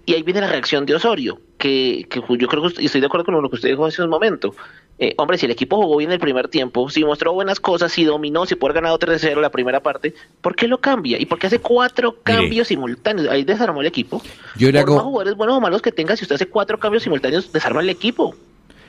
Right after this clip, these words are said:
Speaker 2: Yo le hago una aclaración a los hinchas del América, que a lo mejor no lo oyen a uno habitualmente, ¿no?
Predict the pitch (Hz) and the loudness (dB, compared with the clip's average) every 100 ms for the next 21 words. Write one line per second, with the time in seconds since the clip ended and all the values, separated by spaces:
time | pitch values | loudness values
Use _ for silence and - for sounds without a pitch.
0 | - - - _ - 127 135 143 135 - | -20 -20 -20 _ 2 2 4 4 2 0
1 | 120 123 - 95 85 110 101 101 78 98 | 2 2 2 0 2 2 4 4 4 2
2 | - 87 87 85 78 - 71 - - _ | 2 2 2 2 -2 -6 -10 -12 -20 _
3 | _ _ - - 143 143 123 170 175 165 | _ _ -20 -2 2 4 4 2 0 -2
4 | 165 135 113 131 131 85 101 110 104 82 | -2 -2 -2 -2 -2 0 0 2 2 0
5 | 78 110 | -4 -4